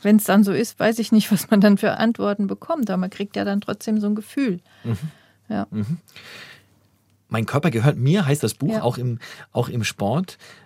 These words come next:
Speaker 2: Äh, auch Body Awareness ist ja so ein modernes Schlagwort.
Speaker 1: Mhm.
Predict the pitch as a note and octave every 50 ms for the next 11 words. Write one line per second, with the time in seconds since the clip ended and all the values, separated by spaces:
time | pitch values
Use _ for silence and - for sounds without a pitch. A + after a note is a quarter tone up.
0 | _ - - G#2+ - - - - - A#2+ D#3+ E3+ D3+ - - G2+ F2+ F#2 F#2+ G2
1 | G#2 A#2 B2+ C3 D3 D3+ - - A#2 G#2+ - A2 A2 G#2+ G2 G#2 G#2+ - G#2+ G#2+
2 | G#2 G#2 G#2+ G#2+ G2+ G2 _ - - G2 G#2 F2+ - G#2 G2 A#2+ D3 E3 F3 D#3+
3 | - - - A#2 A#2 B2 C3+ D3+ E3 - - - A3+ A#3 A#3 A3 G#3+ A3 C4